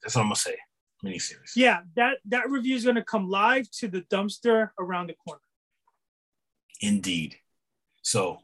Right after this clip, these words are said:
Speaker 1: as usual, please like, comment, subscribe, and if you guys enjoy our, you know, our anime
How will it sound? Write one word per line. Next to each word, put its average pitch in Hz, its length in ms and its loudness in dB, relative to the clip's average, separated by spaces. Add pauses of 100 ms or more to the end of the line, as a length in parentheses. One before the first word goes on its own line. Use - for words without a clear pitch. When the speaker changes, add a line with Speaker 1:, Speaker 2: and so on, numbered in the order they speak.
Speaker 1:
as 117 220 2
usual, 139 520 10
please 131 640 4 (180)
like, 117 440 4
comment, 113 400 2
subscribe, 131 800 6 (500)
and 98 480 -4 (120)
if - 220 -6
you 110 80 2
guys 110 580 6 (240)
enjoy 113 580 6
our, 98 400 4 (100)
you 98 140 -6
know, 90 160 -4 (420)
our 92 100 -6
anime 113 560 4